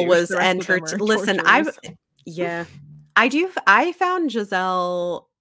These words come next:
Speaker 2: entertaining when everybody else hated him. And then eventually, I think, grew to love him. But I, I think that character arc is, is a good one.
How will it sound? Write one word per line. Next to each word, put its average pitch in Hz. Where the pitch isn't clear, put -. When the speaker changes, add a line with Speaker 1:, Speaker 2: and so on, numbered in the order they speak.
Speaker 2:
entertaining 180
when 190
everybody 175
else 165
hated 180
him. 269
And 196
then 185
eventually, 180
I 185
think, 175
grew 170
to 175
love 165
him. 190
But 165
I, -
I 180
think 185
that -
character -
arc -
is, -
is 175
a 170
good 165
one. 165